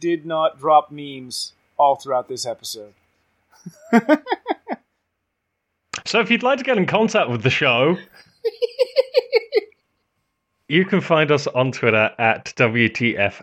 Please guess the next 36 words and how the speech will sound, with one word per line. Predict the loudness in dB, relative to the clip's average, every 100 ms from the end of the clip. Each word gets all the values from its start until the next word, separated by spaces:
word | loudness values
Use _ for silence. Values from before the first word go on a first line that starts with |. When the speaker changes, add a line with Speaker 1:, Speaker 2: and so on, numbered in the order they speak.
| _
Speaker 2:
Anime | -4 -2 -2 0
Show. | 2 2 4 2 0 -6 _ _ _
Uh, | -2 -2
you | -4
can | -12 -2
email | 0 2 4 4
us | 2 0 -8 -12
using | -8 -6 -2 -4 -2
W | -4 -4
T | -4
F | -4 -4
Anime | -6 -4 -2
Show | 0 0 -2
at | -4 -4
gmail | -2 0 2 0 0
dot | -4 -2
com. | 0 0 0 -12 _ _ _
Use | 2 4 2
both | 2 0 2
of |
those | 2 2 0
avenues | 0 -2 0 -2 -2
to | -4 -6
send | -4 -2
us | -2 -2
recommendations | -4 -6 -2 0 0 0 -2 -2 -2 0
or | 2 2 0
maybe | 0 0 0 -6 -6 -10 _ _ _ _ _ _ _ -12
say | -6 -2 0
you | 2
want | 0 2 0
to | 0
be | 0 2 0
a |
guest, | 0 -2 -2 -10 -8 -6
because | 0 2 2 0